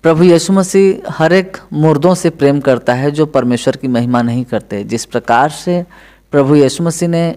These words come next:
<clears throat> चार दिन से मरे हुए लाजर को जिलाया, जिनके जीवन से,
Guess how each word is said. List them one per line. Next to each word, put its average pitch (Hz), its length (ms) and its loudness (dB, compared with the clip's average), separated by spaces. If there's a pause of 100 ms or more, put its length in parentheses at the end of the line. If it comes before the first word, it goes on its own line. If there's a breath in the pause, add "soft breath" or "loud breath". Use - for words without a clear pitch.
(140)
<clears throat> 143 220 2 (380)
चार 143 280 2
दिन 156 200 2
से 151 180 -2
मरे 127 260 0
हुए 135 140 0
लाजर 117 340 2
को 123 140 -6
जिलाया, 117 480 -4
जिनके 165 400 -4
जीवन 131 400 -2
से, - 260 -6